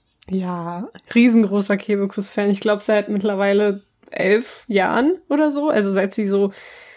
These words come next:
beziehungsweise schon länger. Bei dem Freitag-Nacht-News war sie ja auch regelmäßig dabei. Und ich glaub, seitdem bin ich irgendwie Fan von ihr.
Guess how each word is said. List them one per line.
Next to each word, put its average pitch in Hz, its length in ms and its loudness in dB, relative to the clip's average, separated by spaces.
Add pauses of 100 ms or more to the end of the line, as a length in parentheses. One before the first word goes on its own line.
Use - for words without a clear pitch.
(160)
beziehungsweise 208 500 4
schon 190 200 0
länger. 190 600 2
Bei 202 80 -2
dem 202 140 2
Freitag-Nacht-News 214 840 0
war 190 140 0
sie 185 100 -4
ja 185 140 -2
auch - 240 -2
regelmäßig 196 600 0
dabei. 190 280 0
Und 190 80 0
ich 196 80 0
glaub, 202 180 0
seitdem 208 440 2
bin 202 120 4
ich 180 100 -4
irgendwie 196 280 -2
Fan 190 260 -6
von 196 240 -4
ihr. 247 260 2